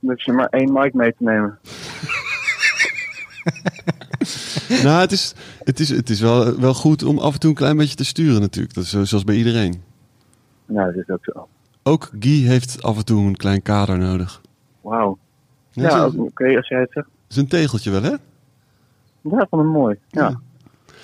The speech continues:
Speaker 2: En iedereen die hem kent, begrijpt het ook.
Speaker 3: Ja. <laughs> Ja, dus we gaan, we gaan, maar dat is, dat is op zich wel een geruststellende gedachte met, met Bakkie Bakkie. Die, de, de, de lijst is nog steeds ontzettend lang met mensen die we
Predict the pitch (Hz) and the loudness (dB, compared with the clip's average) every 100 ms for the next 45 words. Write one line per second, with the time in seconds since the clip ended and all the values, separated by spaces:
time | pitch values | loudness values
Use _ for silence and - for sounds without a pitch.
0 | - - - 135 165 156 156 151 143 143 | -20 -20 -4 0 2 2 2 4 2 2
1 | 160 151 147 - 156 143 110 104 98 - | 0 -2 -4 0 0 0 -2 0 -2 -6
2 | 107 110 127 - - - 127 - 175 - | -2 0 0 -4 -10 -4 -4 0 -2 -2
3 | 151 131 - 123 - - - - 175 - | -6 -8 -12 -14 -16 -20 -18 -12 -12 -12
4 | - - - - - _ 98 101 104 113 | -14 -16 -18 -20 -20 _ 2 2 0 -4
5 | 101 117 113 117 151 151 131 135 151 143 | -4 0 2 2 2 2 0 0 0 0
6 | - - - 120 143 156 190 185 - 190 | -4 -18 -2 0 2 0 0 -2 -4 -4
7 | 185 - - 185 180 175 170 127 120 - | -4 -6 -2 0 0 2 2 0 -2 -4
8 | 139 143 - 160 151 143 139 139 - 120 | -2 -2 2 4 2 2 0 0 0 0
9 | 120 - 123 117 131 135 123 143 131 120 | 0 0 0 2 0 0 -2 -2 -2 -2
10 | 110 101 117 117 117 117 117 - 117 117 | -2 -2 -2 2 2 2 0 0 0 2
11 | 123 156 165 - - 123 - - - 117 | 4 2 2 -2 -2 -2 -2 -6 -2 -2
12 | 113 117 117 - 107 - 120 110 110 107 | 0 2 0 0 -4 0 2 2 2 2
13 | 98 80 98 95 95 - 95 92 90 92 | 2 0 0 2 0 0 -2 0 0 0